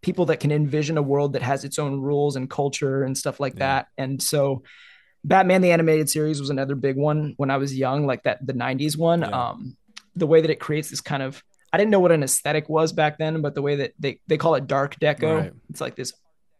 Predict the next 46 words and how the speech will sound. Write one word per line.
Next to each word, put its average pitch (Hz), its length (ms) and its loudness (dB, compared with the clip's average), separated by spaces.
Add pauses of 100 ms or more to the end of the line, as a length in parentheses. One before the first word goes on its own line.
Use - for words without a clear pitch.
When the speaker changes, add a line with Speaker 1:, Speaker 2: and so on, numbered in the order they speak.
Speaker 1:
art 156 240 2
deco 147 340 0
kind 143 160 -4
of 139 200 -4 (100)
at 143 160 -2
night 151 360 -2 (100)
kind 139 160 2
of 143 60 -2
Speaker 2:
Yeah, 127 120 4
I 151 140 6
know 143 80 4
Speaker 1:
vibe. 127 40 -2
Speaker 2:
the 127 80 -2
show. 120 200 -4
I 117 100 0
know 127 140 -2
exactly 110 320 -4
what 101 60 -6
you're 98 60 -6
talking 92 220 -8
about. 92 140 -8
Yeah, 98 260 -4
yeah. 92 200 -12 (260)
Speaker 1:
Yeah. 151 480 2
Speaker 2:
Mm-hmm. 135 80 -4
Speaker 1:
So 180 120 2
I 180 80 8
love 196 280 8
stuff 208 240 2
like 165 180 0
that. 147 220 -2
That's 156 100 -4
just, 165 140 -4
like, 156 180 0
details 147 520 -2
and 147 120 -2
world 143 240 0
building. 131 340 -4
So 147 300 -2
if 147 140 -4
I 156 80 2
can 147 400 -2
recommend 185 720 2
maybe 156 300 0
to 147 160 -8
some 147 440 -2